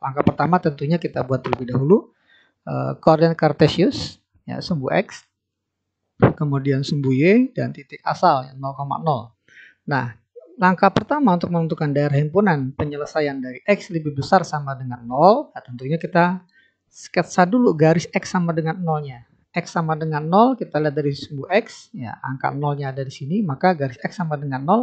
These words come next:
adalah garis lurus, ya, yang berimpit dengan sumbu Y. Nah, ini garis X sama dengan nol yang berupa garis merah. Nah, kemudian kita akan cari daerah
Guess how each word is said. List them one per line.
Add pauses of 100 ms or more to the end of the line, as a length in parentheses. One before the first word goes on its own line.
adalah
garis (480)
lurus, (400)
ya,
yang
berimpit
dengan
sumbu
Y. (240)
Nah,
ini
garis
X
sama
dengan
nol
yang
berupa
garis
merah. (800)
Nah,
kemudian
kita
akan
cari
daerah